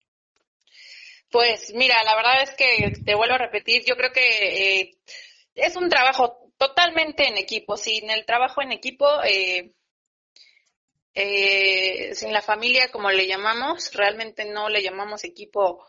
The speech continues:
femenil o equipo representativo femenil, sino le llamamos nosotras la familia. Por la confianza que existe fuera y dentro de la cancha. Eh,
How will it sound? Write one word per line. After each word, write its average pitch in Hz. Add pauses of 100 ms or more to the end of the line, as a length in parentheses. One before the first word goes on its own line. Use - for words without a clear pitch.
(140)
femenil 220 (100)
o 190
equipo 214
representativo 196
femenil, 214 (420)
sino 214
le 214
llamamos 233
nosotras 214
la 196
familia. 196 (1200)
Por 226
la 240
confianza 269
que 269
existe 269
fuera 269
y 269
dentro 254
de 233
la 208
cancha. 220
Eh, 196